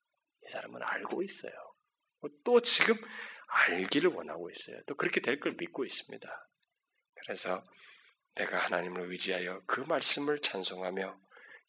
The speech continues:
여호와를 의지하여 그 말씀을 찬송하리이다."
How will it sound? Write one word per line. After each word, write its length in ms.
여호와를 560
의지하여 480
그 140
말씀을 640
찬송하리이다." 960